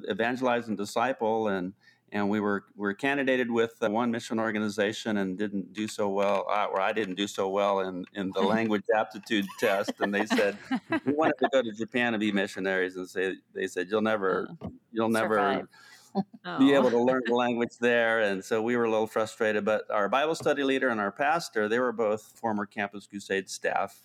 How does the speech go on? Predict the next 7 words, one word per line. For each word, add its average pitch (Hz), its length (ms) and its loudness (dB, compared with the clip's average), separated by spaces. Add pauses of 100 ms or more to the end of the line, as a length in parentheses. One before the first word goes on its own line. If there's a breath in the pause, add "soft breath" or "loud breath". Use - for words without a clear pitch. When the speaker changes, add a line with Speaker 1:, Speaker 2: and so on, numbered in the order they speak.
(240)
Speaker 1:
which - 460 -14
was - 460 -6 (100)
called 95 260 -2
back 90 300 -4
then. 92 320 -4
And 90 160 -4 (320 loud breath)
they, 107 220 0